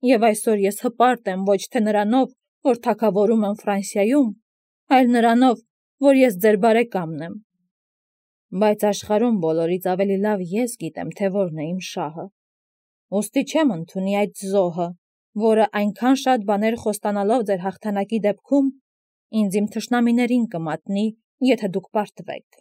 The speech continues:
Անժուի դեմ պատերազմ մղելու համար մենակ Ֆրանսիան էլ բավական է,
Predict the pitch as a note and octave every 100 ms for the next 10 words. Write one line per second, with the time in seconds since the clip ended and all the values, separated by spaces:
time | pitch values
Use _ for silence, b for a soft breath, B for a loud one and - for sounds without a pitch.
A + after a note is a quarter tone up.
0 | _ _ _ _ _ _ _ _ _ G#3
1 | G#3 E3 F#3 A#3 F#3 A3 A3+ G#3 G#3 F#3+
2 | G3+ G#3 G3+ F#3+ G3+ G#3 G3+ G#3+ A#3+ A#3
3 | _ _ - C4 B3+ A#3+ - C#4+ C4+ -
4 | E3 E3 F3+ G3 G3 G3+ G3 E3+ F#3